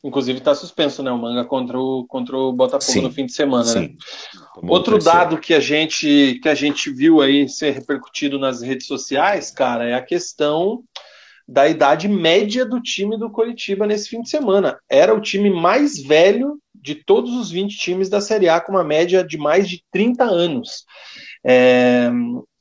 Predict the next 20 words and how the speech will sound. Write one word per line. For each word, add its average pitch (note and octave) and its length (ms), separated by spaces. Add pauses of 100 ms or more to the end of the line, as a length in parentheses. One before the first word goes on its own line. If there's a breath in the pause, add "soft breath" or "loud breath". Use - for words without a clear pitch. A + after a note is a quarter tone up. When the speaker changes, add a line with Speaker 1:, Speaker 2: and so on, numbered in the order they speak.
(280)
Speaker 1:
Coincidência G3+ 680
ou C#3 80
não, F3 420 (240)
são G3 320
dois, A#3+ 680 (140)
são F3+ 320
dois G3+ 200
jogadores F#3+ 480
expulsos G#3 600
nesse F3+ 260
jogo F#3+ 360 (380 soft breath)
por B3 100
chegar B3 200
atrasado, A3 680
fora C#4 240
outros D4 380
lances A#3 360
no B3+ 140
jogo, F#3 320
né? B2+ 160